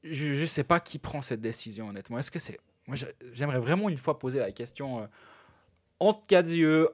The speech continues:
en off, avec Craig McTavish en disant, « Mais c'est vraiment toi qui as décidé de mettre Luka Boltzhauser devant le filet ? » J'aimerais là, j'ai, peut-être, peut-être c'est son choix. Il y a aussi, faut pas oublier qu'il y a un,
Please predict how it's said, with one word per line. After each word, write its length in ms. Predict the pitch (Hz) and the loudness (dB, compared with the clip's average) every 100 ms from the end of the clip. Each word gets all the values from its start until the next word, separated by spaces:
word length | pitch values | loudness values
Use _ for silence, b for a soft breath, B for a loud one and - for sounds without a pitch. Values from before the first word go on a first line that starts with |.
| - | 2
en 200 | 185 - | 2 4
off, 380 | 160 156 160 - | 8 8 6 0
avec 240 | 139 135 135 | 0 0 0
Craig 160 | 143 | -2
McTavish 380 | 131 123 127 123 | -4 -6 -8 -8
en 20 | |
disant, « 160 | 117 117 | -8 -8
Mais 80 | 123 | -8
c'est 140 | - | -8
vraiment 300 | 104 110 143 | -8 -8 -8
toi 240 | 131 143 156 | -10 -8 -8
qui 80 | 104 | -8
as 20 | |
décidé 400 | 104 - 117 123 | -10 -10 -8 -8
de 60 | |
mettre 400 | 110 110 - - _ _ _ _ | -6 -8 -8 -20 _ _ _ _
Luka 280 | 110 117 131 | -12 -8 -6
Boltzhauser 380 | 117 113 117 120 | -4 -6 -6 -6
devant 200 | 107 104 | -8 -10
le 40 | |
filet ? » 280 | 104 - 101 - | -14 -14 -14 -8
J'aimerais 300 | 131 131 135 | -2 0 0
là, 100 | 135 | 0
j'ai, 160 | 127 - 123 - | -6 -10 -16 -2
peut-être, 480 | 226 349 165 - - | 2 4 2 -2 0
peut-être 180 | 220 226 | 2 2
c'est 80 | 160 | -2
son 140 | 180 | -4
choix. 180 | 185 196 B B | -2 -2 B B
Il 60 | 131 | 2
y 20 | |
a 40 | 127 | 2
aussi, 100 | 127 | 0
faut 140 | - | 0
pas 80 | 139 | 2
oublier 200 | 139 165 | 4 4
qu'il 100 | 160 | 2
y 60 | 117 | -2
a 20 | |
un, 200 | 110 107 | -2 -4